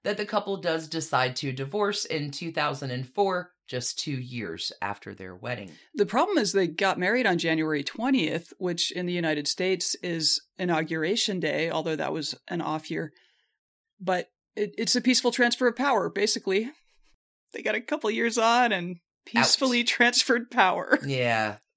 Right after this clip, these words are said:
Speaker 1: Both Eva and Tyler are tight-lipped about their split for a number of years. However, in two thousand and eight,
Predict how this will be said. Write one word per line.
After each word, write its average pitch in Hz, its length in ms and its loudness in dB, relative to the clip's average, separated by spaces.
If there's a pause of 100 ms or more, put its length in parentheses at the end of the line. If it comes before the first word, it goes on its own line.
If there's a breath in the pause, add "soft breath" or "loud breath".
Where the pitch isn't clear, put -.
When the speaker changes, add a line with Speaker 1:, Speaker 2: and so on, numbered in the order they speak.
(120)
Speaker 1:
Both 277 320 4
Eva 208 520 0
and 165 340 2
Tyler 143 380 4
are 135 160 0
tight-lipped 139 520 -2
about 120 280 0
their 123 100 -4
split 135 400 -2
for 131 180 0
a 120 80 -2
number 110 360 -4
of 92 100 -8
years. 69 340 -14 (600)
However, 180 460 2
in 151 220 -2
two 185 180 -6
thousand 160 420 2
and 160 220 -4
eight, 117 360 -8